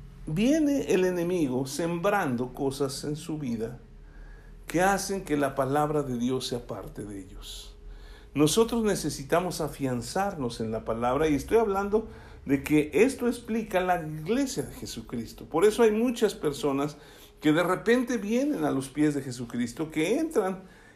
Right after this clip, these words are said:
y están gozosos, y de repente como que se perdió el gozo, se perdió el deseo de seguir a Dios.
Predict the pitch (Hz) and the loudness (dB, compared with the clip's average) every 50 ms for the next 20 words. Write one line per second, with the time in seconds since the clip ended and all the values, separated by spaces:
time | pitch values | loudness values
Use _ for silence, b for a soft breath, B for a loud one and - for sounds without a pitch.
0 | B - 151 151 156 - 233 254 269 254 214 190 - - 208 208 190 - - 156 | B 0 0 0 2 4 4 4 4 6 4 4 4 6 4 4 4 4 0 -2
1 | 175 165 - - 165 170 190 196 196 202 196 196 - 254 240 233 226 220 - - | -2 -2 -6 -8 -6 0 0 0 2 0 -2 0 2 2 2 2 0 -2 -4 -2
2 | 175 160 151 156 - 143 139 135 - - - - - - - - - b b b | -2 -2 -2 -2 0 0 0 0 -2 -8 -16 -20 -20 -20 -20 -20 -20 b b b
3 | b b b b b b b b b b - - - 151 147 151 151 147 143 135 | b b b b b b b b b b -12 -2 0 0 0 6 6 6 6 6
4 | 139 160 170 185 175 165 151 135 139 151 170 165 156 156 - 123 110 - - 120 | 4 4 4 4 6 6 4 2 4 4 6 6 6 4 2 -4 -4 -4 -4 -6
5 | - - 120 117 117 117 127 139 147 147 147 143 - - 131 123 127 117 120 117 | -4 0 2 2 2 2 2 4 4 4 4 4 0 -2 -4 -4 -4 -2 -2 -4
6 | - - - 160 151 139 127 120 113 110 104 - - 127 120 117 123 135 135 127 | -4 -4 -2 0 0 0 0 -2 -4 -6 -8 -8 -8 -6 -6 -4 0 2 2 2
7 | 120 113 113 120 123 131 123 110 - - - - - - - | 2 2 0 0 -2 0 -2 -2 -4 -6 -12 -14 -14 -16 -20